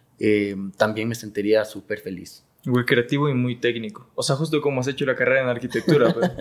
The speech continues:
Speaker 1: <laughs> Exactamente, o sea, es como que tiene los mismos componentes.
Speaker 2: <laughs> Claro. ¿Y qué profesión nunca te hubiera gustado intentar?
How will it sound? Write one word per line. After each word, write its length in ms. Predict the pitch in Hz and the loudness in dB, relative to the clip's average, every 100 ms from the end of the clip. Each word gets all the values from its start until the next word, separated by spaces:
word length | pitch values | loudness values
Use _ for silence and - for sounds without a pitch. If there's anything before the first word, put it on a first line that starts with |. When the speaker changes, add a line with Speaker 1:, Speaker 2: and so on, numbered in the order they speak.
| - - | -12 -8
Speaker 1:
<laughs> 260 | 156 147 | -6 -6
Exactamente, 560 | 120 160 156 165 139 107 | 6 8 8 6 4 0
o 20 | |
sea, 120 | 110 | -2
es 120 | 113 - | -4 0
como 180 | 135 | 0
que 100 | 110 | 2
tiene 200 | 135 120 | 0 2
los 140 | 123 107 | 2 0
mismos 240 | 110 113 | -4 -8
componentes. 720 | 117 98 95 98 95 101 - _ _ | -10 -8 -6 -6 -8 -14 -20 _ _
Speaker 2:
<laughs> 200 | 131 127 | -4 -4
Claro. 240 | 123 117 117 - _ _ _ - - _ - | 2 2 2 -6 _ _ _ -20 -20 _ 2
¿Y 500 | 156 147 147 147 - - - _ _ _ _ _ - _ - | 6 6 4 0 -6 -16 -20 _ _ _ _ _ -20 _ 2
qué 100 | 214 | 2
profesión 560 | 214 220 156 156 160 156 | 6 4 4 2 2 2
nunca 240 | 165 160 | 2 2
te 80 | 127 | 4
hubiera 200 | 127 127 | 4 4
gustado 300 | 117 120 113 | 2 0 -2
intentar? 520 | 110 110 104 95 - | -2 -4 -2 -2 -4